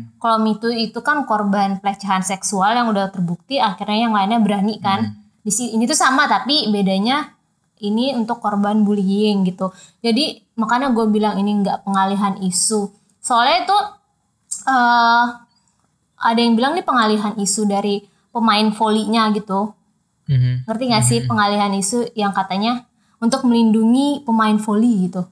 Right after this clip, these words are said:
Speaker 1: volleyball playernya, kayak, toh apa yang dilindungin, mereka itu udah dipecat dari timnas gitu, udah dipe-, dipecat dari klub
Speaker 2: Hmm.
Speaker 1: gitu. Justru melindungi tuh mere-, melindunginya dengan cara ya pemainnya itu langsung dicopot,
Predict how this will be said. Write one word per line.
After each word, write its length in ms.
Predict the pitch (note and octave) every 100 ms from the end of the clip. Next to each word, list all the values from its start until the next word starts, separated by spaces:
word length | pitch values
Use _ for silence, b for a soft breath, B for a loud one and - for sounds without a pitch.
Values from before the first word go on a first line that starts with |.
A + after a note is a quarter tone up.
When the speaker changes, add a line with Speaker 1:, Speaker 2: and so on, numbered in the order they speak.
| -
Speaker 1:
volleyball 500 | G#3 G3+ G3+ G#3 G3+
playernya, 500 | G3+ F#3+ F#3 F#3 F3+
kayak, 260 | - F#3 _ _ _ _ _ _ -
toh 180 | F#4 F#4 F4 -
apa 240 | - G#3+ A3
yang 140 | A3+ G#3+
dilindungin, 640 | G#3 G#3+ G#3 A3 A#3+ E4+
mereka 480 | D#4+ G3+ F#3+ C4 G#3
itu 220 | A3 F4+
udah 100 | A#3
dipecat 460 | G3+ G#3 G#3 A3 -
dari 420 | G#3 G3 G3+ G3
timnas 440 | A3+ A3 A3+ - -
gitu, 180 | G#3+
udah 120 | G#3 G3
dipe-, 320 | G#3 A3 -
dipecat 360 | - G#3+ G#3 G#3+
dari 220 | G#3 G3+
klub 380 | - B3 A#3 A3+
Speaker 2:
Hmm. 40 | C3+
Speaker 1:
gitu. 180 | B2 - b b b
Justru 340 | G#3+ G3 C4+ F4 - - _ _ _ _ -
melindungi 640 | A#3+ B3 A3+ A3 A3+ C#4+
tuh 340 | G4+ G4 - -
mere-, 320 | A3+ A3 - _ _ _ _ -
melindunginya 580 | A#3 A#3 A3+ A3+ A#3+ F#4+
dengan 220 | D#4 A#3
cara 240 | A3 G#3+ F4+
ya 200 | C#4+ A#3+ - -
pemainnya 500 | - A3 G#3+ G#3+ G#3
itu 140 | G#3 F4
langsung 260 | E4+ - B3
dicopot, 560 | G#3+ A3+ B3+ A3 B3